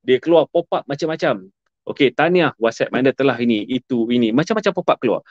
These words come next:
Tapi kita tak sedar. Kadang-kadang kamera kita diaktifkan secara, uh, daripada dalam talian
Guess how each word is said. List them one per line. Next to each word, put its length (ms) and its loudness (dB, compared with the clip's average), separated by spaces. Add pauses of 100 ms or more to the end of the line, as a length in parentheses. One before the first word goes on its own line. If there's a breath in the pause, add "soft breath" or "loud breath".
(240 loud breath)
Tapi 320 -6
kita 80 -10
tak 160 -2
sedar. 400 -2 (240 loud breath)
Kadang-kadang 640 0 (160)
kamera 320 2
kita 240 -2
diaktifkan 800 -2
secara, 720 2
uh, 800 -2
daripada 480 2
dalam 320 0
talian 400 2